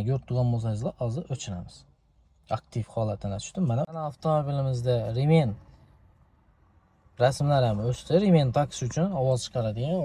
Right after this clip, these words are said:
Endi bunga bunday adapterchalar, remenlar uchun maxsus, e, perxotnik adapterlar kerakmaydi. Bemalol mashinani haydab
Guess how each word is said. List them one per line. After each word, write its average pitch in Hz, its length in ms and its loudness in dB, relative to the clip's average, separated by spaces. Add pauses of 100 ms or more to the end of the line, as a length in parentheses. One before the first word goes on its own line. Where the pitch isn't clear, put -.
(140)
Endi 135 200 4 (100)
bunga 160 260 4 (500)
bunday 156 200 0 (200)
adapterchalar, 151 680 6 (100)
remenlar 143 440 4
uchun 131 160 -6 (300)
maxsus, 147 360 0 (680)
e, - 20 -2 (240)
perxotnik 135 680 0
adapterlar 135 520 4
kerakmaydi. 147 420 2 (160)
Bemalol 160 440 6 (120)
mashinani 131 400 -2 (120)
haydab 127 340 2